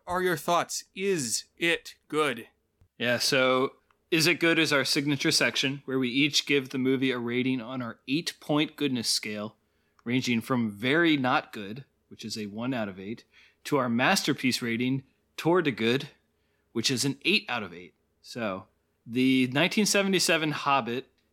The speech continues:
Speaker 2: spoilers, is the one that I was ultimately fondest of. Uh, I think pretty much every way it was the best film. I,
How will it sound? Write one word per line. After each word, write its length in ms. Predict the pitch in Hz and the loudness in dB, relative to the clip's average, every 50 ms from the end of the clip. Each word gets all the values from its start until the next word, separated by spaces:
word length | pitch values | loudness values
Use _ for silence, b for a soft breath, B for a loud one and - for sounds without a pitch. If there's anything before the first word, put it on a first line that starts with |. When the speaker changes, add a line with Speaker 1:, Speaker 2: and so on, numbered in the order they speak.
| _ _ _ _ - | _ _ _ _ -6
Speaker 2:
spoilers, 760 | - - - - - 160 156 160 160 156 151 147 147 143 143 | -2 -2 0 2 2 4 4 6 6 6 6 6 4 4 2
is 140 | 151 131 - | 0 -2 0
the 100 | 156 143 | 2 2
one 180 | 135 147 147 139 | 4 4 4 4
that 140 | 135 131 | 4 4
I 160 | 131 139 143 143 | 4 4 4 4
was 320 | 143 135 - - - - - _ - - | 2 2 0 -2 -4 -6 -18 _ -2 0
ultimately 460 | 160 170 170 - 160 156 135 139 135 | 0 0 0 0 0 0 0 0 -2
fondest 520 | 139 - 135 127 123 113 110 - - - | 0 0 0 0 0 0 -2 -4 -4 -6
of. 320 | 117 107 104 104 - - _ _ | -6 -8 -10 -12 -16 -20 _ _
Uh, 140 | - 110 104 - | -16 -16 -12 -8
I 100 | 131 139 | -8 -6
think 460 | 135 - 156 151 143 135 131 - - _ _ _ _ _ _ _ | -4 0 2 2 2 0 -2 -6 -18 _ _ _ _ _ _ _
pretty 320 | - - - 156 156 151 147 | -14 -6 -2 0 2 2 2
much 500 | 147 139 127 - - - - - - - | 2 2 0 0 -2 -2 -2 -4 -6 -6
every 320 | - 147 143 127 131 135 131 | -2 -2 0 0 2 0 2
way 440 | 123 127 127 127 123 123 120 123 107 | 2 2 2 2 2 2 0 0 -2
it 100 | 127 123 | -4 -4
was 480 | 123 120 120 117 110 - - - - _ _ _ _ _ _ _ _ _ _ - | -4 -4 -4 -2 0 0 -2 -2 -6 _ _ _ _ _ _ _ _ _ _ -6
the 80 | - 120 | -4 0
best 360 | 113 131 131 123 - - - | 2 2 2 2 2 0 0
film. 360 | - 135 131 123 123 120 123 | 0 2 2 2 2 0 -2
I, 200 | 107 101 113 | -2 -4 -6